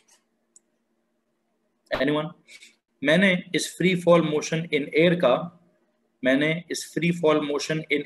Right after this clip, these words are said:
air का speed time graph भी ड्रॉ करना है और मैंने इसका, you know, acceleration time graph भी ड्रॉ करना है, ठीक है। तो असल चीज ये है, क्या ड्रॉ करें, दो कॉलम्स बनाए, दो कॉलम्स बनाए।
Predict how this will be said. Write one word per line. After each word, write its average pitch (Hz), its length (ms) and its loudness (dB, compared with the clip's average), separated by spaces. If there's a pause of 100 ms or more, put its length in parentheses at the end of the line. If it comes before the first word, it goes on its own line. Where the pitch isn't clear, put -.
air 170 240 4
का 127 220 8
speed 175 480 -2
time 185 220 2
graph 156 340 4
भी 175 80 4
ड्रॉ 170 200 2
करना 147 280 -2
है 131 260 0 (540)
और 143 240 8
मैंने 147 240 0
इसका, - 340 4 (140)
you 135 120 -2
know, 143 160 0 (220)
acceleration 170 680 0 (200)
time 143 280 0 (220)
graph 127 440 4
भी 139 160 -2
ड्रॉ 127 220 -2
करना 113 260 -10
है, 104 120 -8 (540)
ठीक 131 80 -4
है। 151 60 -6 (500)
तो - 80 -20 (100)
असल 202 300 2
चीज 180 220 2
ये 139 120 2
है, 87 140 -8 (1300)
क्या 139 100 2
ड्रॉ 156 180 6
करें, 165 280 0 (400)
दो 143 180 6
कॉलम्स 156 320 4
बनाए, 165 260 -2 (500)
दो 139 140 2
कॉलम्स 151 260 2
बनाए। 156 180 0